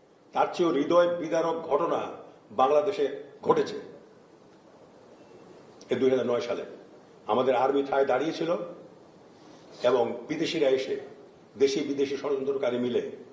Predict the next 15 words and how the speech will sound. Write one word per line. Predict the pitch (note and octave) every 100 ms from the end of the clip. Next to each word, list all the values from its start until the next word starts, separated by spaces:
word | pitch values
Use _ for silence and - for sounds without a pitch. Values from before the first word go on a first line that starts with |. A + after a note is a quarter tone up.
| - - - - - - -
এই | B2+
হত্যাযজ্ঞ | B2 A#2 G#2+ G#2
চালিয়েছে। | G#2 G2 - - - - - - - - -
আমি | A#2+ D3+
মনে | C#3+ D#3 F#3
করি | G3 F#3
না | D#3 - - - - - - - -
এটা | C3+ C3+
বিডিআর | A#2+ C3 C#3 D#3 D3
বিদ্রোহ | C#3+ C3 C3 B2+
ছিল। | C#3 C#3 - - - - - - - - - - - - - -
আমি | A#2 C#3+
মনে | C#3+ D#3 F3
করি | F#3+ F#3+
না | D#3+